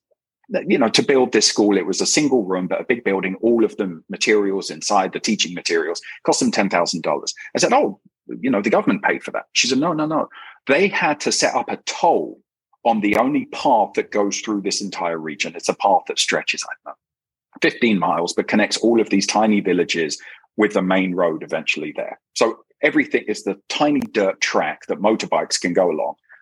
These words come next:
and then people's houses are off there. And so any business that was conducted along that path had to pay a toll.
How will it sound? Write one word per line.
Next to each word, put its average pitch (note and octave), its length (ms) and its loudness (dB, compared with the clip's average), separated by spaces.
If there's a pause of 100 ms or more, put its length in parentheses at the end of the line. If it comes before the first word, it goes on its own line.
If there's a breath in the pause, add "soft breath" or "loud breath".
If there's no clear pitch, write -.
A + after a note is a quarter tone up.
(140)
and G2 160 2
then F2+ 300 0
people's F#2+ 320 -2
houses - 500 2
are D2 120 0
off - 160 -4
there. B1 180 -4 (720 loud breath)
And E3+ 120 2
so E3 220 2
any G#3+ 240 4
business C#3 560 0
that B2 100 -2
was G2+ 120 -2
conducted G2 580 0
along F#2 280 0
that F2 220 -2
path D#2 280 -4
had - 160 -4
to - 100 -12
pay D#2+ 160 -2
a B1+ 60 -6
toll. - 340 -4